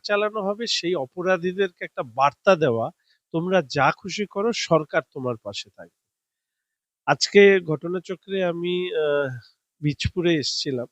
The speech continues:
কৌস্তবের ওখানে ছিলাম, তো কৌস্তব আমাকে জানালো। আমি তো ব্যক্তিগতভাবে এদিকে কখনো আসিনি। আমি, আহ, অভয়ার মা বাবার কাছে শুধু ব্যক্তি শঙ্করের অনুভূতি নিয়ে বলতে পারি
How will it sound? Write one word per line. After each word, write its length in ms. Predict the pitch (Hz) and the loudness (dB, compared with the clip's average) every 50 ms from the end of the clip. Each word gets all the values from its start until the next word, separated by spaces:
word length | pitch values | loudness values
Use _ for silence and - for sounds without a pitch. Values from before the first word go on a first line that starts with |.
| _ _ _ _ _ _ _ | _ _ _ _ _ _ _
কৌস্তবের 540 | 156 127 - _ - 151 143 139 147 147 143 139 - _ _ _ | -14 -14 -14 _ -8 -6 -2 0 0 0 0 -4 -8 _ _ _
ওখানে 460 | 135 - - 135 127 131 139 139 139 135 _ _ _ _ _ _ _ _ _ | -20 -10 -8 -6 -2 0 0 0 0 -2 _ _ _ _ _ _ _ _ _
ছিলাম, 340 | - - 165 151 139 117 117 160 - _ _ _ _ _ _ _ _ _ _ _ _ | -2 2 4 4 6 4 2 -2 -10 _ _ _ _ _ _ _ _ _ _ _ _
তো 280 | - 135 127 127 120 117 - _ | -8 -6 -4 -4 -4 -6 -10 _
কৌস্তব 340 | _ - 135 - - 147 143 | _ -8 -8 -4 0 4 4
আমাকে 320 | 139 135 135 135 131 147 131 | 4 4 4 0 -2 -6 -6
জানালো। 500 | 127 135 123 120 120 120 120 110 104 - _ | -4 -2 -4 -2 -4 -8 -12 -12 -16 -20 _
আমি 220 | _ - 131 135 135 | _ -20 -20 -18 -20
তো 140 | - 139 | -20 -16
ব্যক্তিগতভাবে 840 | 131 135 131 - _ 147 143 143 135 - 147 139 143 139 139 151 147 | -10 -10 -10 -10 _ -4 -4 -4 -2 -2 -4 -4 -4 -4 -4 -6 -8
এদিকে 280 | 139 131 135 _ _ _ _ | -8 -10 -14 _ _ _ _
কখনো 300 | 135 123 - 151 151 156 | -20 -18 -16 -12 -6 -2
আসিনি। 480 | 147 127 117 - - - 160 160 160 - _ _ _ _ _ _ _ _ _ _ _ _ _ _ _ _ _ | -2 -2 -2 -4 -6 -8 -10 -10 -12 -16 _ _ _ _ _ _ _ _ _ _ _ _ _ _ _ _ _
আমি, 460 | 151 156 175 185 202 208 214 220 220 | 2 4 6 8 8 8 8 8 8
আহ, 340 | 196 180 175 170 170 165 151 127 - - _ _ _ _ _ - | 8 8 8 8 6 6 4 2 -4 -10 _ _ _ _ _ -6
অভয়ার 360 | 151 131 139 156 170 180 180 | 0 2 4 6 6 6 4
মা 180 | 170 165 160 | 4 2 2
বাবার 280 | 160 165 165 175 180 175 | 2 2 0 -2 -6 -8
কাছে 300 | - - 190 175 - 196 | -8 -12 -14 -14 -14 -20
শুধু 280 | 180 - 208 196 220 220 214 214 - _ _ _ _ _ 160 | -20 -20 -18 _ -8 -6 -6 -6 -8 _ _ _ _ _ -20
ব্যক্তি 580 | 139 135 135 170 180 180 - _ _ _ 262 | -16 4 8 8 8 8 6 _ _ _ -6
শঙ্করের 640 | 220 - 214 214 220 220 214 - 254 254 262 269 254 240 | -6 -4 -4 -4 -6 -6 -8 -6 -4 -2 0 0 0 0
অনুভূতি 540 | 214 208 208 214 202 202 208 180 _ 220 | -2 -2 -2 -6 -4 -4 -4 -6 _ -12
নিয়ে 240 | 196 196 202 202 196 | -8 -2 0 2 2
বলতে 360 | 190 160 160 156 147 - 175 | 2 0 -4 -4 -4 -6 -8
পারি 300 | 160 170 170 165 196 247 | -2 -2 -2 -2 -2 -8